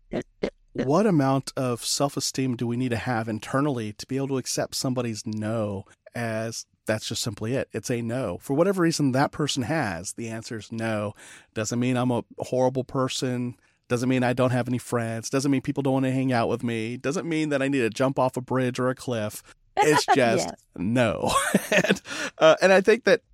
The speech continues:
Speaker 2: that's something important for us to keep in mind. Like, if we're feeling offended because somebody said, "No, they cannot go with us," or, "No, they, they have got other plans,"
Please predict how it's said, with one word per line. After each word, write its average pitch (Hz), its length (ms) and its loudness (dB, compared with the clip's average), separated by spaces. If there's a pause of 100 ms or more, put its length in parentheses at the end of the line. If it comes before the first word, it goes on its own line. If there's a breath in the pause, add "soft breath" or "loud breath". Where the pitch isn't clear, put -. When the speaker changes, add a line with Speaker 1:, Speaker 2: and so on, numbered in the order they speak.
Speaker 2:
that's 180 200 6
something 220 220 6
important 208 340 4
for 180 120 2
us 170 120 0
to - 60 -8
keep 175 180 -6
in 147 80 -2
mind. 151 260 2
Like, 117 140 0 (360)
if 139 200 0
we're 208 120 4
feeling 208 340 2
offended 151 340 0
because 135 240 -4
somebody 135 240 -2
said, 127 240 -2
"No, 127 600 -2 (320 soft breath)
they 113 100 -4
cannot 117 340 -2
go 123 160 0
with 123 140 0
us," 120 320 -2
or, - 60 -8
"No, 123 420 -4
they, 120 240 -6
they 117 140 -6
have 113 160 -6
got 113 160 -4
other 107 180 -4
plans," 127 640 0